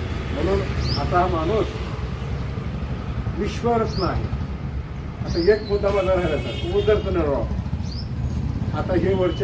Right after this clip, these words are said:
भारतीय संविधानाचं आहे, पंच्याहत्तर सुवर्ण महोत्सव.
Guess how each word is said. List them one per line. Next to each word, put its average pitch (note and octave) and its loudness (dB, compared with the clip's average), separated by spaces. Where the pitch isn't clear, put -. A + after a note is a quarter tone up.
भारतीय E3 2
संविधानाचं E3+ 2
आहे, B2+ -2
पंच्याहत्तर F3 2
सुवर्ण G3 4
महोत्सव. D#3 0